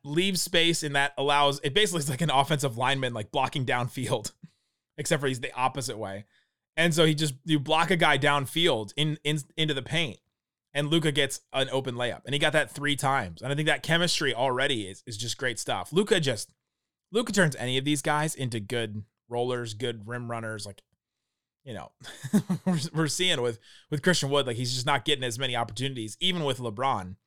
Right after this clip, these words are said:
as he did with Luka. But so I, I think that the Mavericks can, can benefit from that. And hey, it's good that just, we can see, we've seen Richaun Holmes, and we've seen that he can give a little bit of something. And if he can give a little something, then that helps the Mavericks going forward, 'cause then that's not just dead weight on the end of the bench. But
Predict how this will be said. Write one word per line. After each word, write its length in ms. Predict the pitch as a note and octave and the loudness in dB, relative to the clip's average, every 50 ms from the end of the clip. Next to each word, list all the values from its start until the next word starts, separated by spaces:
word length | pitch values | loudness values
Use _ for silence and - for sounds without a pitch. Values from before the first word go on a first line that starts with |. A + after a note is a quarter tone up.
| _ _ _ _ _ _ _ _ _ | _ _ _ _ _ _ _ _ _
as 140 | - C3+ C#3+ | -2 -2 0
he 80 | C3+ C3+ | 0 0
did 160 | B2+ C3 A#2 | 0 0 0
with 160 | A#2 A2 G2 | -2 -6 -6
Luka. 380 | B2 B2 G#2 - F2 D#2+ F2 - _ _ _ _ _ _ _ _ _ _ _ _ _ _ _ _ _ _ _ _ _ _ _ | -8 -8 -8 -10 -12 -14 -16 -20 _ _ _ _ _ _ _ _ _ _ _ _ _ _ _ _ _ _ _ _ _ _ _
But 220 | D3 C3+ B2+ - - - | 0 0 0 -2 -6 -6
so 300 | A#2+ D3+ C#3 A2+ G2 - _ _ _ _ - | -2 0 0 0 -2 -6 _ _ _ _ 0
I, 140 | D#3 E3 E3 | 2 2 4
I 120 | - E3+ F3 | 4 2 4
think 180 | F3+ F3 D#3 | 4 4 4
that 260 | D3 D3+ C#3+ C#3 C#3 - _ _ _ _ _ _ | 4 4 2 2 0 -6 _ _ _ _ _ _
the 140 | - D3+ D3+ | -6 -4 2
Mavericks 380 | D3+ D#3 D3+ D#3+ D#3 E3 D3+ | 4 4 4 6 4 2 2
can, 320 | - - E3+ D3 D3 C#3+ C#3 | 4 4 4 4 4 0 -2
can 200 | - - D3+ C#3+ | 0 2 2 4
benefit 340 | C#3 C#3 C#3 C3 C3+ C3+ B2+ | 6 4 4 2 0 -2 -4
from 140 | C#3+ C3+ | -4 -2
that. 240 | C3 B2 A#2+ B2 B2+ - | 0 2 2 2 2 2
And 200 | - G#3 G#3+ F3+ | 2 2 2 2
hey, 340 | E3 E3+ G#3 B3 G3+ B2 G2+ - | 2 2 4 4 4 2 0 -2
it's 220 | C#3 D3 C3+ - | -4 -4 -4 -2
good 240 | - - F3 F#3 F#3+ | 0 2 2 2 2
that 80 | F#3 F#3+ | 2 0
just, 280 | E3 F3 E3 - - | 0 -2 -4 -4 -4
we 120 | D#3 D3+ D3 | -6 -4 -4
can 100 | D#3 D3+ | -4 -4
see, 160 | - F3 F3+ | -2 -2 -2
we've 300 | F3 F3 - D3+ D3+ D3 | -2 -2 -2 -4 -4 -2
seen 160 | - F3 F3+ | -2 -2 -2
Richaun 300 | F#3 F3 - F#3+ F3 F3 | -2 -2 0 0 0 0
Holmes, 280 | D#3+ E3+ E3+ F3 F3 E3 | 2 0 0 0 -2 -2
and 60 | D#3 | -4
we've 120 | D3 C#3 | -4 -4
seen 180 | - - E3 E3 | -4 -4 -2 -2
that 100 | D#3+ D3+ | 0 0
he 100 | D#3+ E3 | 0 0
can 240 | D#3 E3 D#3 D3+ C3+ - - - _ _ _ B2 | 0 -2 -2 -2 -4 -8 -14 -20 _ _ _ -2
give 140 | C3 D#3 | 0 0
a 60 | D#3 E3 | 2 2
little 160 | E3 D#3+ D#3+ | 0 0 2
bit 100 | D#3+ D#3+ | 0 0
of 60 | D3+ | 0
something. 320 | - E3 D3+ D3+ - E3+ | 2 0 0 0 0 0
And 80 | E3+ E3 | 0 0
if 100 | D#3+ C#3+ | 0 -2
he 80 | E3 E3+ | -2 -2
can 100 | F3+ F3 | 2 2
give 140 | F#3+ G#3 | 2 4
a 40 | G#3 | 4
little 180 | G3+ G#3 G#3 G3 | 2 2 0 0
something, 400 | - G#3 G3+ G3+ - G#3+ G#3 G3+ | 0 -2 -2 0 0 0 0 2
then 260 | G3 F#3+ F#3+ F#3+ E3+ - _ _ _ _ _ _ _ | 2 2 0 0 -4 -8 _ _ _ _ _ _ _
that 140 | F3+ F3 E3+ | -2 0 0
helps 220 | F3+ F#3 F3+ E3+ | 0 0 -2 -4
the 80 | F3+ F3+ | -4 0
Mavericks 320 | F3+ F#3 F#3 G3 F3 - | 0 0 0 0 -2 -2
going 180 | G3+ G3 F#3+ E3+ | -2 -2 -2 0
forward, 320 | - G#3+ G#3 D3+ G#2+ F#2 | 0 0 0 0 -2 -4
'cause 100 | - A#2 | -8 -8
then 100 | B2 C#3 | -6 -6
that's 200 | D3+ E3 D#3 - | -6 -6 -6 -4
not 180 | F#3 E3+ E3 D#3+ | -4 -4 -4 -4
just 160 | E3+ D#3+ C3 | -6 -6 -2
dead 200 | D3 D3 D3 C#3 | -2 -2 -2 0
weight 180 | C#3+ C#3+ D3+ D#3 | -2 -2 -2 -2
on 80 | C3+ | -4
the 80 | A#2+ A#2+ | -6 -6
end 100 | A#2+ A#2+ | -8 -8
of 60 | A#2 | -8
the 60 | A2 | -8
bench. 340 | G#2 C3 A#2+ G#2+ D#3 - - - | -6 -6 -6 -6 -8 -10 -8 -6
But 220 | B2 A2 G2 - | -4 -6 -6 -6